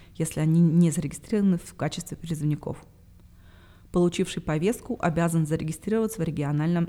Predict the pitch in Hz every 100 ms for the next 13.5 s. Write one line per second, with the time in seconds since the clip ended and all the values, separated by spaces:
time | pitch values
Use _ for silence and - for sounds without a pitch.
0 | - 160 156 156 156 147 156 147 143 -
1 | - 165 - - - - - - - -
2 | - - - - - 202 254 - - 170
3 | 165 - 165 156 151 156 156 - 185 -
4 | 170 156 156 156 - 170 - 151 143 -
5 | - - - - 165 185 180 156 147 151
6 | 151 226 240 262 - - 175 160 170 170
7 | 170 156 165 160 160 160 156 151 147 -
8 | 165 - - - - - - 170 - 180
9 | 202 - 175 165 170 - 156 - - 165
10 | 151 156 - 175 190 214 - - 180 202
11 | - 170 170 151 196 - 202 190 170 175
12 | 156 156 156 - 151 165 156 151 147 160
13 | 143 143 - 175